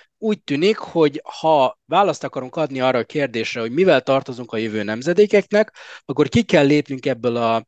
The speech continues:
személyeket érintő nézőpontból. Ezt úgy szokták az angol filozófiai szaknyelvben mondani, hogy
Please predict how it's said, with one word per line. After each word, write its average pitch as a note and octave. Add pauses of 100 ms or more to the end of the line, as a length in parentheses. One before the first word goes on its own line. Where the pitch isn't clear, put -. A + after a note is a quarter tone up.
személyeket C#3+
érintő A#2
nézőpontból. A2
Ezt -
úgy F3+
szokták A2+
az A2+
angol A#2+
filozófiai G#2
szaknyelvben G2
mondani, B2
hogy A2+